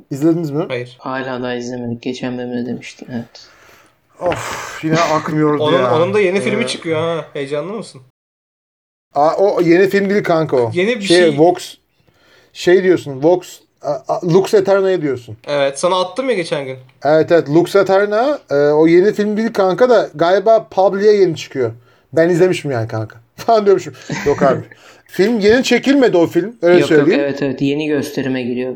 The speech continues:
Speaker 1: İki bin on dokuz filmi hatta ama, e, galiba sırf şey yaptılar. Premier yaptılar.
Speaker 2: Hı hı. Bir de bu şey, film kısa galiba. Çok yani böyle
Speaker 1: Evet, evet. Altmış, altmış beş dakika falandı galiba.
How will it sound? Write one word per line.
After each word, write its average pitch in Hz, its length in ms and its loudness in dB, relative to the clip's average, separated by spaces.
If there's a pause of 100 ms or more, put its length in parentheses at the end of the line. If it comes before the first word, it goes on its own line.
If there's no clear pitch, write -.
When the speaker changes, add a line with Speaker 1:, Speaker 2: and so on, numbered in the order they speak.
Speaker 1:
İki 156 260 -2
bin 202 40 2
on 226 160 4
dokuz 226 240 0
filmi 156 220 0
hatta 254 560 2
ama, 269 500 0 (420)
e, 160 320 4
galiba 190 460 2
sırf 208 220 -4
şey 196 200 2
yaptılar. 160 520 0
Premier 170 420 2
yaptılar. 160 640 0 (260)
Speaker 2:
Hı 165 60 -10
hı. 156 240 -8 (140)
Bir 180 60 -2
de 226 180 0
bu 165 40 -10 (240)
şey, 202 260 -4
film 208 380 -8
kısa 185 320 -4
galiba. 135 520 -2 (100)
Çok - 160 -20 (180)
yani 135 220 -2
böyle 139 180 -6
Speaker 1:
Evet, 185 260 4
evet. 180 240 2
Altmış, 170 540 -4
altmış 175 360 -2
beş 196 140 2
dakika 185 300 0
falandı 170 380 0
galiba. 117 440 -2